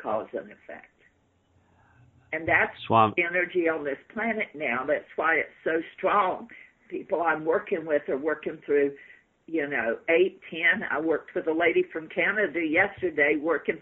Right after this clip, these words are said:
Speaker 1: fifteen past lives, different patterns and forms that she brought forward in lineage energy to help heal.
Speaker 2: Um, speaking of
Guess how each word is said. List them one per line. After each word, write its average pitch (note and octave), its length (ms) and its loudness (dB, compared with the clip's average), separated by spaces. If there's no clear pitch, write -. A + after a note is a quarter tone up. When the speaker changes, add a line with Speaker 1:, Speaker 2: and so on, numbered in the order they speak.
Speaker 1:
fifteen F#3 640 0
past F3 380 -2
lives, D#3 420 2
different G3+ 560 2
patterns F3 720 4
and C#3+ 300 -4
forms E3+ 560 2
that D3 300 4
she F3+ 340 -2
brought F3+ 360 6
forward E3 640 6
in D#3 240 -2
lineage F#3+ 420 0
energy C#3 540 0
to C3 100 -4
help C#3+ 340 0
heal. E3 440 0
Speaker 2:
Um, F#2 360 -2
speaking C3+ 360 4
of A#2 120 6